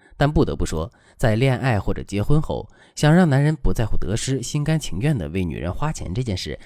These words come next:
还真的是挺困难的。因此，为了以防男人在婚后变得越来越抠门，大家一定要提前和男人说好这件事，要把财政大权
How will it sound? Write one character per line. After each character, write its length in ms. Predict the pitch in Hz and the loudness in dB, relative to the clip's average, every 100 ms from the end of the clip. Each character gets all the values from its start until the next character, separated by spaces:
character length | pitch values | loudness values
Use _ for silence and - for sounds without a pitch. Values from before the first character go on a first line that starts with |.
| - | -8
还 120 | 104 | -4
真 160 | - 151 | -2 -2
的 80 | |
是 100 | 127 | -4
挺 220 | 90 - - | -4 -6 -2
困 180 | 135 | -2
难 140 | 117 65 | -2 -4
的。 100 | - _ _ _ _ _ _ _ _ _ - | -14 _ _ _ _ _ _ _ _ _ -2
因 120 | 113 | 0
此， 260 | - 76 - - - - | 0 -4 -8 -20 -16 2
为 120 | 220 | 6
了 80 | 196 | 6
以 160 | 113 85 | 4 0
防 180 | 95 | 0
男 160 | 113 110 | 0 0
人 160 | 120 95 | 0 -2
在 160 | 117 | -2
婚 180 | 92 135 | 0 0
后 180 | 127 92 | 0 -2
变 140 | 92 | -2
得 100 | 78 | -4
越 160 | 90 90 | -4 -4
来 100 | 80 | -4
越 100 | 76 | -6
抠 200 | - 135 | -6 -6
门， 280 | - 98 147 _ | -6 -8 -12 _
大 140 | - 101 | -4 -2
家 180 | 107 - | -2 -4
一 200 | 82 82 | -10 -4
定 140 | 165 | 0
要 100 | 151 | 0
提 260 | - - 104 | -2 -4 -4
前 180 | 104 104 | -2 -2
和 100 | 80 | -4
男 140 | 73 | -6
人 100 | 71 | -6
说 140 | - 113 | -4 -6
好 140 | 76 | -4
这 120 | 151 | -4
件 160 | 131 76 | -4 -4
事， 240 | - - _ _ - - | -6 -10 _ _ -10 0
要 100 | 175 | 4
把 120 | 107 | 4
财 200 | - 120 | 2 2
政 120 | 147 | 2
大 140 | 165 | 0
权 280 | 117 - 80 | 0 -4 -6